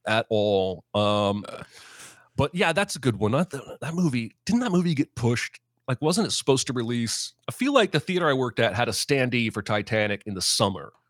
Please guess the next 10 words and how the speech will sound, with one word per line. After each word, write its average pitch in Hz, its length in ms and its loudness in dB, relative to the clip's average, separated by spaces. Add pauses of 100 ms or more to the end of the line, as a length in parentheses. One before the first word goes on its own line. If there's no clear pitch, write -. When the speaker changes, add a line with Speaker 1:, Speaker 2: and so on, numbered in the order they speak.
(140)
Speaker 1:
but - 80 -8
then 104 140 4
the 104 60 2
movie 107 260 2
came 98 280 0
out 90 240 0 (160)
in 92 140 -6
the 85 60 -8
winter. 78 440 -14 (720)
Uh, 90 200 -4